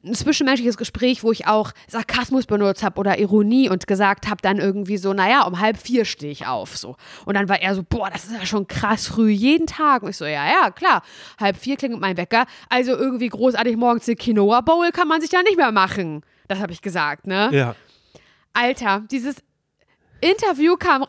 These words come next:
Speaker 1: da hab ich mich noch ein paar Tage später mit einer Fotografin getroffen in einem Café, die mich für dieses Interview fotografiert hat, ne?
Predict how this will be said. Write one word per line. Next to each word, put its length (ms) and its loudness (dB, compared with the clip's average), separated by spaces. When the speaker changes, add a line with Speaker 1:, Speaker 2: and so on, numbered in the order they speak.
Speaker 1:
da 120 0
hab 80 -4
ich 100 0
mich 180 0
noch 160 2
ein 60 -2
paar 180 2
Tage 220 -2
später 320 -2
mit 120 -2
einer 160 0
Fotografin 680 0
getroffen 580 0
in 100 0
einem 100 0
Café, 580 0
die 300 2
mich 280 2
für 200 2
dieses 240 -2
Interview 320 2
fotografiert 720 0
hat, 180 -6
ne? 200 4